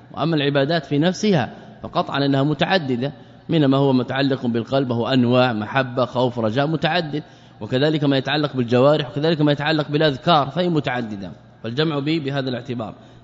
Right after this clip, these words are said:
قوله صراط، قال ابن تيمية رحمه الله تعالى بعد ذلك: "صراط الذين أنعم الله عليهم من النبيين والصديقين والشهداء والصالحين". بين ما جاء في سورة النساء.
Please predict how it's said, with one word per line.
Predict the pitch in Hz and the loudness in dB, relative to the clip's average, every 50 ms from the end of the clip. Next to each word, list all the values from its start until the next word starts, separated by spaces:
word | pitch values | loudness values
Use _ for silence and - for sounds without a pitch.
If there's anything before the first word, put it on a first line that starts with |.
| - - | -16 -6
قوله | - - 202 202 190 170 156 160 156 143 - - - - - - - - - | 0 2 2 4 4 2 2 0 -2 -4 -8 -14 -20 -20 -20 -20 -20 -20 -14
صراط، | - - 151 147 156 160 151 139 - 139 139 135 143 127 120 127 156 - - - - - - - - - - - - | -6 -2 0 2 4 4 2 2 0 0 -2 -2 -2 -6 -8 -14 -16 -18 -20 -20 -20 -20 -20 -20 -20 -20 -20 -12 -6
قال | - 139 151 | -2 0 0
ابن | 156 139 123 | 0 0 -2
تيمية | - - 143 151 160 147 | -2 -2 -2 0 0 0
رحمه | 127 120 | -2 -4
الله | 127 117 | -6 -8
تعالى | 117 131 143 147 147 | -6 -4 -4 -2 -2
بعد | 127 117 117 113 113 | -4 -4 -6 -4 -2
ذلك: | 131 143 151 165 180 185 190 - 175 | -2 -2 -2 -2 -2 -4 -6 -6 -8
"صراط | 156 131 - 127 127 139 143 139 135 139 | -10 -8 -6 -4 -2 -2 0 -2 -2 -2
الذين | 131 123 120 120 117 113 131 147 147 135 113 117 | -4 -2 -2 -2 -2 0 0 2 2 2 0 -2
أنعم | 113 - - 120 147 151 131 117 120 120 117 | -6 -8 -8 -6 -4 -4 -4 -4 -4 -4 -4
الله | 110 113 117 127 131 131 123 117 | -6 -6 -6 -4 -4 -4 -4 -6
عليهم | 101 113 117 123 135 151 160 170 170 160 - - - - - - - - - | -6 -4 -4 -4 -2 -2 -2 -2 -2 -4 -6 -10 -20 -20 -20 -20 -18 -8 -4
من | 120 127 131 | -2 0 2
النبيين | 123 123 123 123 120 123 123 127 143 151 143 127 | 2 2 2 2 0 0 0 2 2 2 2 0
والصديقين | 113 107 113 - - 113 107 120 117 117 120 - 139 139 135 123 | -2 -6 -8 -8 -8 -8 -6 -6 -6 -6 -4 -4 -2 0 0 0
والشهداء | 113 107 107 - - 110 113 113 135 143 151 156 | -2 -4 -6 -8 -8 -8 -6 -4 -2 -2 0 0
والصالحين". | 143 127 - - 110 98 92 98 107 - 127 - 110 - - | -2 -4 -6 -8 -10 -10 -10 -10 -12 -14 -16 -16 -16 -18 -10
بين | - 120 135 147 135 131 | -6 -2 0 0 0 0
ما | 123 117 | 0 -2
جاء | 113 123 143 131 117 | -2 -2 -4 -4 -4
في | 113 123 135 143 160 165 - - - - - - - - - - - - - - | -4 -4 -2 -2 -2 -2 -6 -8 -12 -18 -20 -20 -20 -20 -20 -20 -20 -20 -20 -16
سورة | - - 139 143 120 104 | -10 -6 -4 -2 -2 -2
النساء. | 120 120 127 135 120 - 101 - | 0 0 0 0 -2 -6 -12 -14